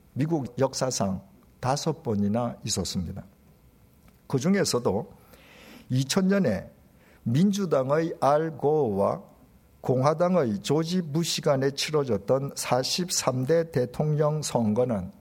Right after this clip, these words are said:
미국 연방 대법원 판결에 의해 미국 대통령이 결정되었던 선거로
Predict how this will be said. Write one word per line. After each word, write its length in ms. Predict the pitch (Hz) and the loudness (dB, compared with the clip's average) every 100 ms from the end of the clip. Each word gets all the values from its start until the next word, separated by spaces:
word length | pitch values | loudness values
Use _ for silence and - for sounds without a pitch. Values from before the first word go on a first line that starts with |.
| - - - - - _ - - - - | -20 -20 -20 -20 -20 _ -20 -20 -20 -10
미국 560 | 127 190 208 165 - - 113 | 0 2 2 0 -4 -6 0
연방 560 | 123 139 165 180 180 | 2 2 0 0 -2
대법원 720 | 120 117 117 147 156 123 104 | 0 0 2 2 2 0 -4
판결에 520 | - - 208 202 196 175 | -4 2 2 4 2 0
의해 500 | 127 110 127 95 - - _ - _ - - | 0 0 0 0 -4 -16 _ -20 _ -20 -4
미국 400 | 131 175 165 - | -2 0 -4 -4
대통령이 840 | 101 101 - 139 165 170 139 98 | -6 -4 -4 -2 -2 0 -2 -2
결정되었던 960 | - 139 139 156 147 143 120 98 120 107 | -2 -2 0 -2 0 2 2 2 -2 -2
선거로 840 | - 113 107 107 135 165 185 | -2 -2 -2 -2 0 0 0